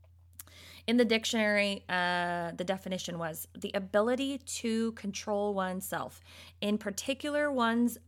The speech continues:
emotions and desires, or the expression of them in one's behavior,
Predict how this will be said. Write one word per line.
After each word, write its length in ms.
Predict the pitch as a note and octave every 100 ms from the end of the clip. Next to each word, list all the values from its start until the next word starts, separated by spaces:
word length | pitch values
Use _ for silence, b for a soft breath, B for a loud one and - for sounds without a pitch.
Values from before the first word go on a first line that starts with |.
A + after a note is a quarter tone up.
| -
emotions 1040 | G3+ G#3 G#3+ F#4+ - - F#3 E3 G#3+ A#3
and 120 | G3+ F#3+
desires, 680 | F#3+ G#3 G#3+ E3+ F3 G3 - B B B
or 140 | G#3+
the 80 | G#3
expression 760 | F#3+ - - A3+ B3 - D#4 C4+
of 280 | G#3+ G3+ F#3
them 300 | F#3 E3+ E3+
in 160 | F#3+ F3
one's 280 | E3+ E3+
behavior, 640 | - F3 G3+ A3 E3+ -